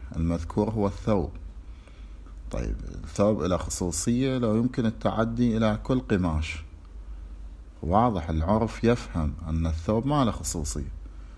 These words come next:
فيمكن أن نتعدى إلى الس-، نتعدى إلى السروال مثلًا، السروال مو ثوب، نتعدى إلى العباءة، عباءة مو ثوب، فالعرف يفهم أنه إذا بول لاقى العباءة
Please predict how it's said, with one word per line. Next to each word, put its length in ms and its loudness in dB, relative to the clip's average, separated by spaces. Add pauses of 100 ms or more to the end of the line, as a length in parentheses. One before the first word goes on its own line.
(120)
فيمكن 380 6
أن 160 4
نتعدى 460 4
إلى 240 4
الس-، 440 0
نتعدى 580 4
إلى 160 2
السروال 680 4
مثلًا، 380 -2 (260)
السروال 480 2
مو 140 4
ثوب، 240 -4 (840)
نتعدى 640 6
إلى 120 8
العباءة، 600 6 (340)
عباءة 360 6
مو 160 6
ثوب، 260 -2 (960)
فالعرف 460 6
يفهم 360 2 (260)
أنه 580 2
إذا 320 2
بول 640 2
لاقى 380 2
العباءة 840 2